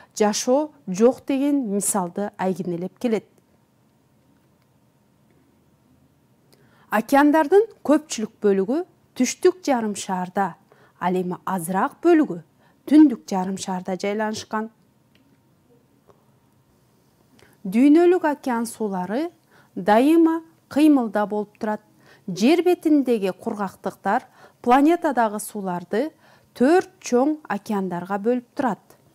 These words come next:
Алар Тынч океаны, Атлантика океаны, Индия океаны, Түндүк Муз океаны.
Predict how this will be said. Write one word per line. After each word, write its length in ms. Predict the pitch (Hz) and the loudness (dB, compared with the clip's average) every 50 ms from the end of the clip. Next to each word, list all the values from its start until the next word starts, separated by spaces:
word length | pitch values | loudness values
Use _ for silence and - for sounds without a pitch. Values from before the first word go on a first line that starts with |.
| _ _ _ _ _ _ - | _ _ _ _ _ _ 2
Алар 380 | 202 262 320 294 269 269 262 - - _ _ _ _ _ _ _ _ _ _ _ _ _ _ _ _ _ _ _ _ _ _ _ _ _ _ - | 4 4 6 6 4 2 0 -4 -12 _ _ _ _ _ _ _ _ _ _ _ _ _ _ _ _ _ _ _ _ _ _ _ _ _ _ 0
Тынч 300 | - 302 339 320 320 - 214 | 4 4 6 4 4 0 -8
океаны, 640 | 196 - - - 196 185 180 180 185 202 247 277 269 _ _ _ _ _ _ _ _ _ _ _ _ _ _ _ _ _ _ _ _ _ _ _ _ _ _ _ _ | -10 -10 -8 -6 -6 -6 -4 -4 -4 -4 -4 -6 -8 _ _ _ _ _ _ _ _ _ _ _ _ _ _ _ _ _ _ _ _ _ _ _ _ _ _ _ _
Атлантика 920 | - 208 226 - - 277 277 320 339 330 330 - - - 247 190 165 - - _ _ _ _ | -2 -2 -2 0 0 0 2 2 2 2 0 -4 -8 -6 -4 -4 -4 -6 -10 _ _ _ _
океаны, 720 | - 196 190 - - 196 180 175 180 175 185 208 247 269 262 _ _ _ _ _ _ _ _ _ _ _ _ _ _ _ _ _ _ _ _ _ _ _ _ _ _ _ _ _ _ _ _ _ _ _ _ _ _ _ _ _ _ _ _ _ _ _ - | -12 -12 -10 -8 -6 -6 -4 -4 -4 -4 -4 -4 -4 -6 -10 _ _ _ _ _ _ _ _ _ _ _ _ _ _ _ _ _ _ _ _ _ _ _ _ _ _ _ _ _ _ _ _ _ _ _ _ _ _ _ _ _ _ _ _ _ _ _ -4
Индия 520 | 226 254 311 311 302 285 226 190 180 180 - | 0 4 6 6 4 4 2 -2 -2 -6 -8
океаны, 760 | 185 185 180 - - 185 175 170 175 185 196 220 269 302 302 - _ _ _ _ _ _ _ _ _ _ _ _ _ _ _ _ _ _ _ _ _ _ _ _ _ _ _ _ _ _ _ _ _ _ _ _ _ _ _ _ - | -10 -10 -10 -8 -8 -8 -6 -6 -4 -4 -4 -4 -4 -6 -8 -12 _ _ _ _ _ _ _ _ _ _ _ _ _ _ _ _ _ _ _ _ _ _ _ _ _ _ _ _ _ _ _ _ _ _ _ _ _ _ _ _ 0
Түндүк 460 | - 269 277 277 262 349 359 349 - - | 2 4 4 6 6 4 2 2 0 -4
Муз 240 | 247 220 208 185 196 | -4 -4 -4 -6 -6
океаны. 680 | 190 180 - - 180 165 165 170 175 196 233 294 320 | -8 -8 -8 -8 -8 -8 -6 -6 -4 -4 -4 -4 -4